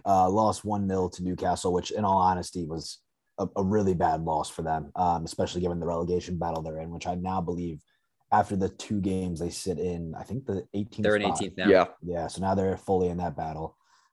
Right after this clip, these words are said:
Speaker 1: Uh, not to say they weren't before, but they also followed it up with a pretty sweet little nil-nil draw, a Sean Dyche special <laughs> versus West Ham, um,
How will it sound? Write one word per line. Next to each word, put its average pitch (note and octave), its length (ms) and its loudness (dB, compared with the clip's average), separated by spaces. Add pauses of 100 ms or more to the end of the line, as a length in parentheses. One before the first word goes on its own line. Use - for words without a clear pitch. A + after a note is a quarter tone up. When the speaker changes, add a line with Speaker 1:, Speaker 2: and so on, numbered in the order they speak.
Speaker 1:
Uh, G2 220 6
not G2+ 160 2
to - 60 -6
say G2+ 120 0
they F2+ 60 0
weren't F2 280 -2
before, D#2+ 460 -6 (100)
but E2+ 280 -4
they G2+ 120 2
also A2 420 4
followed G2 360 2
it F#2 80 0
up F#2 240 -2
with F#2+ 240 -2
a E2+ 340 -2 (380)
pretty A2 160 6
sweet G#2 320 2
little G2+ 420 4 (140)
nil-nil F#2+ 400 2
draw, F2+ 540 0
a F2 280 -2 (340)
Sean F#2+ 340 4
Dyche F2+ 380 0
special F2+ 720 -4 (160)
<laughs> - 180 -20
versus - 280 -4
West G#2+ 240 0
Ham, E2+ 300 -4 (460)
um, G2+ 800 6